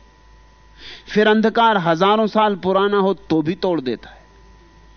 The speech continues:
अंधकार ये नहीं कह सकता कि मैं बहुत पुराना हूं, तू अभी आज का छोकरा है। "ए दिए, तू मुझे न तोड़ सकेगा,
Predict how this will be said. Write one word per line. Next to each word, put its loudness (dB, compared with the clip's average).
अंधकार 0
ये 0
नहीं -2
कह -2
सकता -4
कि -6
मैं -4
बहुत -2
पुराना -2
हूं, -4
तू 2
अभी 2
आज -2
का -2
छोकरा -4
है। -12
"ए 2
दिए, 2
तू -6
मुझे 0
न -2
तोड़ -2
सकेगा, -8